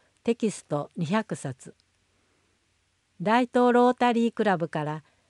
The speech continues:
児童福祉事業にとお菓子の詰め合わせ。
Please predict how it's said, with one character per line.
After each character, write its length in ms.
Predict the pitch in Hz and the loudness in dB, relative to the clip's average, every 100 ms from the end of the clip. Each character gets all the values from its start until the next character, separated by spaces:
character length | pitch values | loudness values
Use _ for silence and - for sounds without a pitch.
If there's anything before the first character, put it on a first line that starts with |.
| _ | _
児 140 | - 185 | -4 2
童 240 | 233 247 | 4 2
福 220 | 202 214 | 0 -4
祉 200 | 247 240 | -4 -2
事 140 | 214 214 | -4 0
業 240 | 208 175 | 2 2
に 160 | 170 185 | 0 -2
と 220 | 165 151 - _ _ | -4 -4 -10 _ _
お 100 | 185 | -10
菓 200 | 175 254 | -2 -2
子 120 | - | 0
の 100 | 180 | -4
詰 340 | 160 - 160 185 | -4 -4 -4 -2
め 40 | |
合 120 | 196 | -2
わ 120 | 175 170 | -4 -6
せ。 280 | - 147 | -10 -16